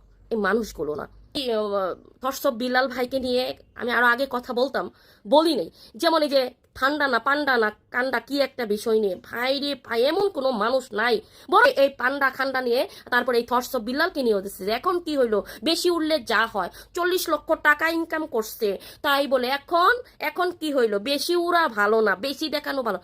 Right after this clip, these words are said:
কেন, সে কি কোনো অহংকার করছে? সে কি খারাপ কিছু করছে? আপনারা টেনে হেসড়ে যদি তাকে নামায় দিতে চান, এখন ওর কি করার আছে বলেন তো?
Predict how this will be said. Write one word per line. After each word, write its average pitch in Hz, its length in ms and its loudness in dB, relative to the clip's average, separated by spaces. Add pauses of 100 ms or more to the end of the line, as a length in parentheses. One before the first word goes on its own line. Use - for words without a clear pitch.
(160)
কেন, 359 160 2
সে 359 120 0
কি 370 100 -2
কোনো 330 160 2
অহংকার 294 360 2
করছে? 220 380 -4 (260)
সে 349 140 -4
কি 359 100 0
খারাপ 285 320 2
কিছু 311 200 -8
করছে? 240 300 -6 (180)
আপনারা 330 280 0
টেনে 359 320 -2
হেসড়ে 330 280 -2
যদি 285 180 -6
তাকে 254 240 -2
নামায় 294 320 2
দিতে 254 220 -4
চান, 202 220 -2 (200)
এখন 339 260 -2
ওর 320 180 4
কি 403 220 4
করার 220 280 2
আছে 190 180 -4
বলেন 190 260 0
তো? 202 180 -10